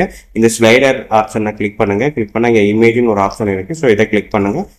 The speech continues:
Click பண்ணா இந்த மாதிரி ஒரு பாப்அப் menu வரும். இதுல browse-ல தான் நம்மளுக்கு வந்து அந்த நம்மளுடைய image, அஹ், எங்க இருக்குன்றத, அஹ், select பண்ண போறோம். ஓகேங்களா? So, browse ஆப்ஷனை select பண்ணுங்க.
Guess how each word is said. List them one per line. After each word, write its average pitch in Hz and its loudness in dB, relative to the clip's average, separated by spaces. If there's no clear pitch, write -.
Click 127 2
பண்ணா 120 2
இந்த 113 2
மாதிரி 117 2
ஒரு - -14
பாப்அப் 107 2
menu 101 0
வரும். 110 -2
இதுல 107 2
browse-ல 123 2
தான் 143 0
நம்மளுக்கு 104 -2
வந்து 113 0
அந்த 101 -2
நம்மளுடைய 113 6
image, 127 2
அஹ், 110 2
எங்க 113 2
இருக்குன்றத, 113 2
அஹ், 107 -4
select 117 0
பண்ண 98 -2
போறோம். 90 -6
ஓகேங்களா? 101 0
So, 101 -2
browse 110 2
ஆப்ஷனை 107 -2
select 104 -4
பண்ணுங்க. 101 -2